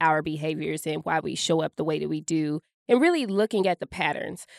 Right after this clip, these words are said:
I think that's something that we've mentioned before as well, is paying attention to patterns and consistency in behavior will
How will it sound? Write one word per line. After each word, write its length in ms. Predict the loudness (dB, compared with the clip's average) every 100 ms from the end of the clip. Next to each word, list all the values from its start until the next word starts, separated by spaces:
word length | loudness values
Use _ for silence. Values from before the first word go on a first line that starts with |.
| -8
I 60 | 0
think 140 | 4
that's 160 | 4 4
something 220 | 2 2
that 120 | 2
we've 200 | 2 0
mentioned 260 | 0 0 -4
before 360 | -4 2 2
as 140 | 2 2
well, 360 | 6 8 6
is 160 | 4 -2
paying 280 | 0 2 2
attention 380 | 0 -2 -2 -2
to 120 | -4
patterns 680 | -2 2 2 4 2 2 -4 _ 0
and 480 | 4 6 4 0 -2
consistency 800 | -2 -2 -2 -2 0 -2 -2 -4
in 100 | -2
behavior 840 | -4 -4 0 0 2 -2 -2 -6 -10 _
will 600 | 4 6 8 6 0 -4